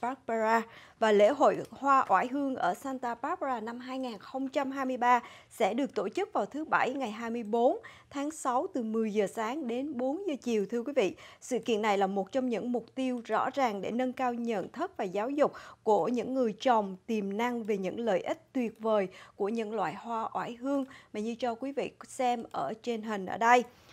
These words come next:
Và sự kiện thường niên này sẽ được tổ chức tại một cho, nó mang một trong những cái ý nghĩa là mang theo những cái tài sản lâu đời nhất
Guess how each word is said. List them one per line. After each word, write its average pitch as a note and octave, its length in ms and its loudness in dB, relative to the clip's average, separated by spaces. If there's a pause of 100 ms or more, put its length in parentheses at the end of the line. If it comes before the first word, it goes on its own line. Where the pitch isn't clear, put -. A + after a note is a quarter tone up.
(180)
Và A3 260 8
sự G#3+ 240 0
kiện G3 340 0
thường A3 240 -2
niên C4 220 2
này A3 160 2
sẽ G3+ 160 -4
được A3 180 -4
tổ F#3 120 0 (420)
chức G4+ 180 0 (120)
tại G3+ 200 4
một G3+ 440 -2
cho, B3 220 2 (720)
nó D4 180 -2
mang C4+ 500 0
một G3+ 340 2
trong C4 220 0
những F3 180 -2
cái C#4+ 140 -4
ý C4 200 -4
nghĩa B3 440 -2
là B3+ 120 -2
mang A#3+ 260 -4
theo B3+ 140 -8
những G#3+ 220 -8
cái D4 120 -6
tài A3+ 260 -6
sản A3 320 -6
lâu B3+ 320 0
đời G#3 280 -2
nhất C4 240 -2